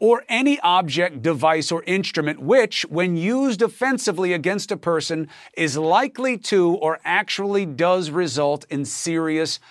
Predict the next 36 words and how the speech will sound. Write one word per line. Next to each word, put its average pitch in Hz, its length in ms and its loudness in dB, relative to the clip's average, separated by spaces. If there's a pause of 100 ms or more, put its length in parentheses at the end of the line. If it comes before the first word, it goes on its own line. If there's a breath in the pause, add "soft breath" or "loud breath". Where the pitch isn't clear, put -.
(160 soft breath)
bodily 147 760 2 (300 soft breath)
injury. 120 580 -2 (720 soft breath)
Now, 165 360 4 (300)
uh, 160 460 2
we 175 200 0
highlighted 180 800 2
that 170 240 0
part 185 260 2
of 135 120 0
it. 139 160 -2 (240)
Does 220 320 4
the 226 120 2
taser, 160 800 0 (600)
uh, 170 100 0
now 185 200 4
there's 175 220 4
a 185 60 2
secondary 160 640 4
analysis 135 520 0
also. 113 320 -4 (960 soft breath)
So 180 200 2
if 175 100 -2
it's 190 140 0
not 262 180 4
about 214 240 2
the 180 80 -2
weapon, 156 460 0
if 156 120 0
they 214 320 4
believe 208 480 4
that 156 140 2
he's 165 220 -2
committed 180 480 0
a 147 80 0
serious 196 640 0
crime 117 640 0